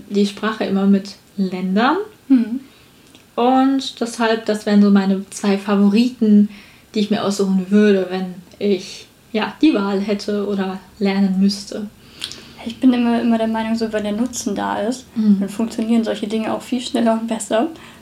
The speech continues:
Speaker 2: Wenn ich jetzt wüsste, ich müsste jetzt nach Spanien auswandern, weil
Speaker 1: Ja.
Speaker 2: irgendwie was auch immer, und ich wäre gezwungen, diese Sprache für meinen Alltag zu können, dann wäre das, glaub ich, nochmal eine ganz andere Sache. Aber ja,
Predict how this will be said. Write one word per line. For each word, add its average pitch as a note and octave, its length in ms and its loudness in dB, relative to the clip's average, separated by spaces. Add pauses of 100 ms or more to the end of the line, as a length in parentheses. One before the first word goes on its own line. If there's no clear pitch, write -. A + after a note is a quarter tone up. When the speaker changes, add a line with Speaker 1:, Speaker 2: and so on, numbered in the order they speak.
Speaker 2:
Wenn A3 100 0
ich A3 60 -4
jetzt G3 240 -2
wüsste, C4+ 480 0
ich C4+ 200 -4
müsste - 440 0
jetzt A3+ 320 -2
nach A3+ 200 0
Spanien A3+ 520 -2
auswandern, A#3 800 2
weil G#3+ 140 2
Speaker 1:
Ja. G3+ 100 2
Speaker 2:
irgendwie B3+ 360 4
was A3+ 160 0
auch G#3+ 140 -2
immer, G#3 240 -2 (420)
und A3 120 -4
ich G#3+ 100 -8
wäre A#3 220 2
gezwungen, A#3 460 -2
diese A3 180 -2
Sprache A3 640 -2
für G#3+ 180 -2
meinen G3+ 640 -4
Alltag A3+ 480 -4
zu - 60 -20
können, A3 400 -4 (300)
dann G#3 180 -6
wäre A3+ 80 0
das, A3+ 140 0
glaub A3 140 -2
ich, A3+ 100 -6
nochmal A3 140 -2
eine G#3+ 80 -8
ganz G#3+ 160 -2
andere A3 220 -4
Sache. G3+ 260 -4
Aber G3+ 280 -2 (760)
ja, G#3 60 -12